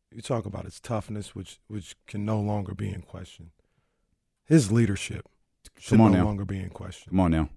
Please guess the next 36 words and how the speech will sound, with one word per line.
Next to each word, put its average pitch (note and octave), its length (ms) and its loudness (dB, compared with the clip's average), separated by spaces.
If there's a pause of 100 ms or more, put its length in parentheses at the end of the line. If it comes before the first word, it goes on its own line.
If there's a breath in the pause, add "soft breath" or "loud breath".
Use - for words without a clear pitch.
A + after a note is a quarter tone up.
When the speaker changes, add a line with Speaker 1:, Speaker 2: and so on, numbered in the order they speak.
(120)
Speaker 1:
If G#2 180 -4
it A2+ 60 2
is C3 220 6
by B2 240 0
anyone, G#2 500 -4
you're A2+ 140 0
wrong. G#2+ 440 0 (460)
It's - 120 -14
a B2 60 -2
leader, A#2 420 6
man. F#2+ 300 -2 (440)
That's - 220 -6
a C#3+ 40 2
leader. B2+ 440 4 (680)
He A#2 100 -2
says, B2+ 440 4 (260 soft breath)
he's, G#3+ 320 6 (220 loud breath)
he A#3+ 200 6
looked B3 280 6
at D3 120 2
this C3+ 140 0
situation B2+ 600 -2
and A#2+ 80 -4
said, A2+ 240 -6
"Yo, - 160 -4
the A#2+ 100 2
season C3+ 520 2 (1080)
is - 200 -16
early, D3 500 6 (640)
but C3 80 0
it C3+ 40 4
might C#3+ 160 4
be C#3+ 80 4
on C#3 100 2
the B2+ 80 2
brink. C#3+ 320 2